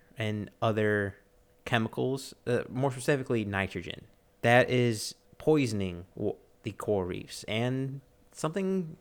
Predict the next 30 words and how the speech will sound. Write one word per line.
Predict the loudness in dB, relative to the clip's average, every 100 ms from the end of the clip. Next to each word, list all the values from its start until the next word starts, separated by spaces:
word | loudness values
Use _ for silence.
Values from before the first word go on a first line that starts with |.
| -4
we | -2
might | -2 -2
not | -4
think | -4 -4
about, | 0 0 -2 -12
sunscreen. | -10 -6 -6 -8 -14 -18 -20 -2
In | 0
two | 0 4
thousand | 4 4 2
sixteen, | -2 -2 -2 0 -2 0
divers | 4 4 4 0
off | -2
the | -4
coast | -4 -4 -6
of | -2
Texas | 2 2 2 -4 -4 -6
and | -6 -4
Louisiana | -4 -2 -2 0 0 -2 -4 -6 -12 _ _ -10
saw | -4 -2
some | -2 -2
of | -2
this | -4
poisoning. | -6 -8 -8 -16 -20 -20 _ _ _
The | -10
coral | 0 2 4
reef | 4 2 0 -10 -8
in | -4
this | -2 -2
area | 0 2 2 2 0
was | 0 -2 -4 -8 -12